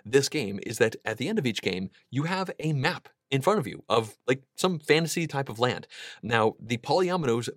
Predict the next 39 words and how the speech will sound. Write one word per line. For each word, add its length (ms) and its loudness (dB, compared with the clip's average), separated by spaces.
built 260 0
this 160 -2
map 280 -2
out 180 0
in 80 -4
front 180 4
of 80 -4
you, 100 -6
so 140 0
I 40 4
guess 240 4
the 80 -4
map 200 2
itself 460 4
is 100 -6
not 140 4
necessarily 640 -2
a 80 -12
polyomino, 640 -2
but 180 0
the 100 2
way 200 2
you 200 0
get 200 -2
there 240 -4
incrementally, 600 -4
trying 360 2
to 340 -4
chase 380 0
after 240 0
those 180 0
specific 460 -4
scoring 280 -4
conditions 460 -4
as 220 -2
you 80 -2
try 180 -2
to 180 -6
fit 340 -2